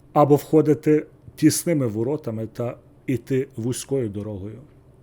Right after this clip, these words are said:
Шлях вузькою дорогою супроводжується боротьбою,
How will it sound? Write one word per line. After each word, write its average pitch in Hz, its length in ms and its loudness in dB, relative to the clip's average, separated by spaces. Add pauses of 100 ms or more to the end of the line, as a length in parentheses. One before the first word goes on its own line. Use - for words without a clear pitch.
(1200)
Шлях 170 520 2 (100)
вузькою 147 720 2
дорогою 123 580 -2
супроводжується 123 880 -4
боротьбою, 120 840 -2